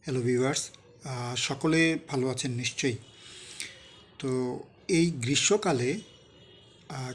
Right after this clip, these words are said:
কি কি ধরনের শরীরে প্রবলেম হয় আজকে সে বিষয়ে বলবো। আহ, আমরা জানি বৈশাখ জ্যৈষ্ঠ দুই মাস হচ্ছে গ্রীষ্মকাল। এই সময়ে মানুষের নানাবিধ শারীরিক সমস্যা দেয়, দেখা দেয়।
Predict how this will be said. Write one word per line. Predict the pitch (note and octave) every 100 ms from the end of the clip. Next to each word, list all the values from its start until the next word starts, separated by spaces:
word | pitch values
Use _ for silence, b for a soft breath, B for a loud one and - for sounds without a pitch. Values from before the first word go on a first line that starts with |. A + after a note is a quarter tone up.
| -
কি | G#3
কি | B3
ধরনের | E3+ E3 E3 E3+
শরীরে | - D#3 D3
প্রবলেম | C#3+ - C3+ D3 D3
হয় | A#2+ D3+
আজকে | D#3 - C#3+
সে | - C#3+
বিষয়ে | B2+ - C#3
বলবো। | B2+ A#2+ B2 - B B B B B B B B
আহ, | - C#3+ C3+
আমরা | D3+ E3
জানি | E3+ F3+ D#3+ F#3+
বৈশাখ | D3+ D3 D#3+ D3
জ্যৈষ্ঠ | D3 B2+ E3
দুই | C3 C#3
মাস | B2+ B2 -
হচ্ছে | C3 -
গ্রীষ্মকাল। | A2+ A#2 - D3 - A#2 B2+ A3 B B B B -
এই | D#3+
সময়ে | - G#3 E3 C3 G#3+
মানুষের | F#3 C#3 C3+ D3 D3 - -
নানাবিধ | C#3 C3+ E3+ A3
শারীরিক | G3+ - D3+ D3
সমস্যা | - C#3+ A#2+ C3+
দেয়, | A#2+ C3 A#2 - -
দেখা | C3+ - B2+
দেয়। | C3